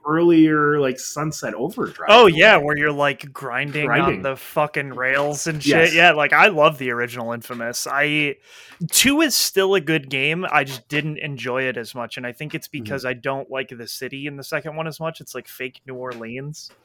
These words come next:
Speaker 1: Oh, interesting.
Speaker 2: Uh, and I just, like, yeah, the, the water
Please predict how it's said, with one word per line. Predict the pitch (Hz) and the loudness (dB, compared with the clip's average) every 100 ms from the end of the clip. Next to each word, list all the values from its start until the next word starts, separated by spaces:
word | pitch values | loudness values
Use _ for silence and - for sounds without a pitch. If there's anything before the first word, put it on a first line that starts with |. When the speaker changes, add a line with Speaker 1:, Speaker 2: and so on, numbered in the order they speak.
| _ 104 | _ -10
Speaker 1:
Oh, | 104 104 101 | -8 -6 -8
interesting. | 113 - - 480 | -10 -14 -12 -8
Speaker 2:
Uh, | - 135 131 123 - | 0 2 4 2 0
and | 131 | -2
I | 127 | -2
just, | 123 - | -6 -10
like, | 123 | -10
yeah, | 127 117 117 | -8 -6 -4
the, | 120 110 | -6 -6
the | 127 | -8
water | 113 110 117 117 117 117 | -8 -6 -4 -4 -6 -8